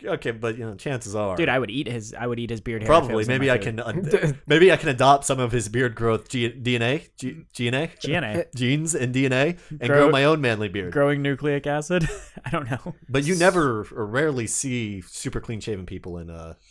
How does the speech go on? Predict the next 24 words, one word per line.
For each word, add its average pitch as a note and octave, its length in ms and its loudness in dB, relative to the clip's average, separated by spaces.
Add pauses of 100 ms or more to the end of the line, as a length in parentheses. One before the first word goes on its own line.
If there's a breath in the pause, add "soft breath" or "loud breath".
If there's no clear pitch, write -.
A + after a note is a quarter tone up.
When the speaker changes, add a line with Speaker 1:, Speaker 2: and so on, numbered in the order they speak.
(260 soft breath)
Speaker 2:
Well, G#3 120 0
Speaker 1:
restaurants. G2 220 -2
Maybe, E3+ 140 4
like, A#2 140 2
real B2 140 4
high A2+ 160 2
end G#2+ 120 -6
places, F2 340 -12
but E2+ 180 -14
Speaker 2:
in, G3 200 -2
and G#3 200 -6
in, G#3 200 -6
in E3+ 400 -6
my F3 200 -2
industry, D#3 320 -8
the C3+ 80 -2
automotive C3 360 -4
industry, A2 520 -12 (200)
people A#3 320 -2
don't D#3+ 520 0
trust - 460 -6 (100)
clean C#3+ 280 -6
shaven A2 340 -4
people. A#2 140 -10